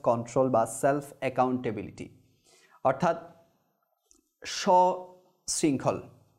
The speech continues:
বা নিজে নিজে, আহ, শৃঙ্খল যদি আমি না হই বা আত্ম, আহ, কন্ট্রোল, নিজের মধ্যে যে কন্ট্রোলটা থাকা দরকার সেটা যদি আমার মধ্যে না থাকে, তাহলে বাকি আপনার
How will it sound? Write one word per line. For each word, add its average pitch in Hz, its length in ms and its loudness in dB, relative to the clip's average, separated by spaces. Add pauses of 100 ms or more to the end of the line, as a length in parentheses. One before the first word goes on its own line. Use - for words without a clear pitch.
(140)
বা 131 120 6
নিজে 160 260 4
নিজে, 160 400 4 (320)
আহ, 131 200 4
শৃঙ্খল 190 600 2
যদি 165 220 2
আমি 147 180 4
না 113 160 2
হই 110 260 -6 (100)
বা 127 200 0
আত্ম, 185 680 2 (280)
আহ, 131 240 4
কন্ট্রোল, 143 520 4
নিজের 143 300 4
মধ্যে 147 240 4
যে 156 120 0
কন্ট্রোলটা 147 540 2
থাকা 131 260 -2
দরকার 110 300 0
সেটা 160 280 0
যদি 151 200 -2
আমার 131 180 2
মধ্যে 127 200 0
না 113 140 4
থাকে, 139 260 -6
তাহলে 139 260 4
বাকি 135 420 0
আপনার 156 540 0